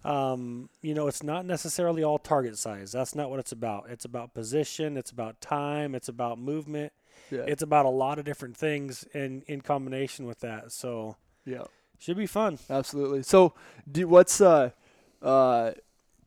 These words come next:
Speaker 2: best case scenario, we go out there, shoot strong, burn it down. On the other hand, something, something happens. Uh, uh,
Speaker 1: Something catastrophic.
Speaker 2: something catastrophic happens. Uh,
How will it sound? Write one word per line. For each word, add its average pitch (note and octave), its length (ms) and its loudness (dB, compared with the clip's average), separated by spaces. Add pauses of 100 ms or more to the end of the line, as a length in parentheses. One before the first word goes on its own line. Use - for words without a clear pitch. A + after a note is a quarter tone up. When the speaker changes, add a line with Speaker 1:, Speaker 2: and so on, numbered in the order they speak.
(240)
Speaker 2:
best F3+ 380 10
case F3+ 180 8
scenario, D3+ 800 8 (320)
we D3 220 0 (260)
go D3+ 140 6
out D3 160 8
there, C3+ 260 4
shoot C#3 220 -2
strong, B2+ 360 0
burn A#2+ 160 -4
it A#2 80 -10
down. A#2 440 -14 (1400)
On D#3+ 180 4
the F#3 140 6
other C3 220 8
hand, A2+ 340 -10 (800)
something, C#3+ 560 0 (340)
something D3 340 2
happens. B2 420 -2
Uh, B2 200 -6 (160)
uh, B2+ 300 -4 (180)
Speaker 1:
Something E3 320 -2
catastrophic. F#3+ 800 8
Speaker 2:
something F3+ 180 8
catastrophic F3 640 10
happens. B2+ 400 2
Uh, C3+ 520 6